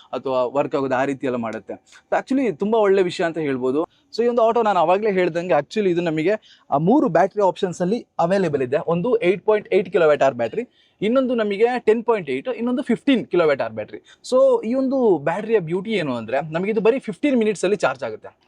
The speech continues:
So ಅದು ಬಿಟ್ಟು ನಮಗೆ ಇದರಲ್ಲಿ ಜಿ ಪಿ ಎಸ್ ಕೂಡ, ಆ, ಇದೆ, ನ್ಯಾವಿಗೇಷನ್ ಆ ಒಂದು ಫೆಸಿಲಿಟಿ ಕೂಡ ಇದೆ.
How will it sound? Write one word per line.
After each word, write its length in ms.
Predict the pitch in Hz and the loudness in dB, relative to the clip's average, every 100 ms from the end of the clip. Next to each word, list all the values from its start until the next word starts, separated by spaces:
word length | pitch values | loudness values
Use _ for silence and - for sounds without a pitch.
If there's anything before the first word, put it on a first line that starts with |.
| - | -2
So 60 | |
ಅದು 100 | 202 | 0
ಬಿಟ್ಟು 180 | 226 254 | 0 0
ನಮಗೆ 160 | 247 240 | -2 -2
ಇದರಲ್ಲಿ 200 | 233 226 | -2 -2
ಜಿ 220 | 143 202 | 0 -2
ಪಿ 120 | 226 | -2
ಎಸ್ 140 | 220 | -4
ಕೂಡ, 140 | - 202 175 147 _ _ - | -2 -4 -2 -6 _ _ -6
ಆ, 100 | 147 | -2
ಇದೆ, 220 | 139 135 | 0 0
ನ್ಯಾವಿಗೇಷನ್ 580 | 135 139 143 151 151 135 | 0 0 -2 -4 -4 -2
ಆ 80 | 131 | -2
ಒಂದು 180 | 139 127 | -2 -6
ಫೆಸಿಲಿಟಿ 360 | 143 135 131 | -10 -12 -8
ಕೂಡ 140 | 131 127 | -4 -2
ಇದೆ. 500 | 120 208 - - | -2 -4 -6 -20